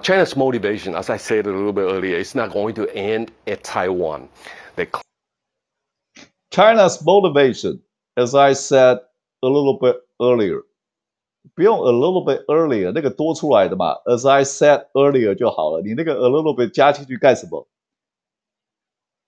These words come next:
Speaker 2: It's not to end Taiwan，我不知道是什么意思。他讲到，因为主持人可能有问他说，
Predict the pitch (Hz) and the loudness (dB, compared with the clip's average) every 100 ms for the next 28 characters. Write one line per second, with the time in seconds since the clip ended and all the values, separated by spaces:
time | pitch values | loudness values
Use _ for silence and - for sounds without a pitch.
0 | _ _ _ _ - 131 131 - 127 143 | _ _ _ _ 0 2 0 0 2 4
1 | 92 - _ _ _ _ _ - 139 139 | 2 -4 _ _ _ _ _ -4 0 0
2 | 139 - _ _ - 131 135 - - 120 | 0 -6 _ _ 0 2 2 -2 0 2
3 | 107 85 80 95 139 135 127 87 90 92 | 4 2 -2 -2 2 2 0 -8 -8 -8
4 | - - _ _ _ _ _ _ 170 180 | -12 -20 _ _ _ _ _ _ 0 2
5 | 117 107 147 135 120 165 196 123 107 - | 2 4 4 4 4 2 0 0 -8 -2
6 | 131 - 104 110 107 131 113 110 107 113 | -2 -2 -2 -2 -2 -2 0 0 0 0
7 | 110 107 101 | -2 -2 -4